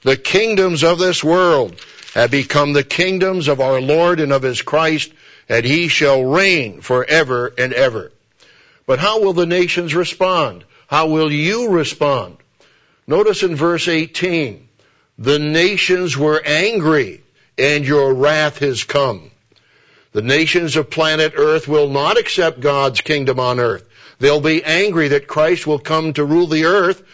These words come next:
as King of Kings and Lord of Lords. The nations will combine to actually fight against Christ at his coming. Satan and his demons will influence them to gather at Megiddo, about fifty-five miles north of Jerusalem.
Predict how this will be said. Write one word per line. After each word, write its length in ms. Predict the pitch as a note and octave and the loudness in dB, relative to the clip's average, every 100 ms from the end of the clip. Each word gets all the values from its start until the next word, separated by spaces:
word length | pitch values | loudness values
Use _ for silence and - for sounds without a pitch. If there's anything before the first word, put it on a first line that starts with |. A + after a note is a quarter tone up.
| - - | -10 0
as 200 | C#3 - | 0 0
King 240 | F3 F3 | -2 0
of 120 | F3 | -2
Kings 420 | - F3+ F#3 F#3 | 0 -2 0 0
and 160 | F3 F3 | 0 0
Lord 240 | D#3 F#3+ | 2 2
of 120 | F#3+ F3 | 2 2
Lords. 540 | G3+ G3+ E3 G#2 - _ _ _ _ _ _ _ _ | 2 2 0 -4 -16 _ _ _ _ _ _ _ _
The 100 | A#2+ | -2
nations 480 | C#3+ F3 F3 G3+ D#3 | 2 2 2 0 0
will 160 | D#3 D3 | 0 0
combine 640 | - C#3 C#3 D3 D#3+ E3 | -2 0 2 2 0 0
to 160 | D3 B2+ | 0 0
actually 480 | C#3 D#3 - D#3 | 0 -2 -2 -2
fight 400 | D3 - D3 D#3+ | -2 -2 0 0
against 340 | D#3+ C#3+ C3+ - | 0 -2 -2 -4
Christ 380 | C3+ C3+ B2 C3 | -2 0 0 -2
at 80 | |
his 160 | B2 A2+ | -4 -4
coming. 380 | B2+ B2+ A2 - _ _ - - - - | -2 -2 -4 -10 _ _ -20 -20 -20 -14
Satan 540 | - - C#3 D#3 C#3+ D3+ | -6 0 0 0 -2 0
and 180 | C#3+ C#3 | 0 0
his 160 | B2 | -2
demons 480 | G#2+ D3 D3+ D#3 C#3 | 0 0 0 0 0
will 200 | C3+ C#3 | 2 2
influence 500 | C#3+ C#3 C#3 C#3+ C#3 | 2 0 0 0 -2
them 320 | C#3+ C#3+ C#3+ | -2 -2 -2
to 140 | A#2+ B2+ | -4 0
gather 360 | C3+ C#3+ C#3 | 0 0 0
at 140 | D3 C3 | -2 -2
Megiddo, 560 | B2 D3 F3 B2+ G#2+ - - - - | -2 0 2 0 -2 -14 -20 -20 -8
about 300 | A2 C3 C3 | 0 0 0
fifty-five 680 | - E3+ E3+ C3+ D3+ D3+ C#3+ | -2 -2 -4 -2 0 0 0
miles 360 | D3 D3 C#3 | 0 0 -2
north 280 | B2+ C#3+ C#3 | 0 0 0
of 100 | C#3+ | -2
Jerusalem. 640 | A2+ C#3 C#3 C3 B2+ F#2 | -2 0 0 -2 -4 -6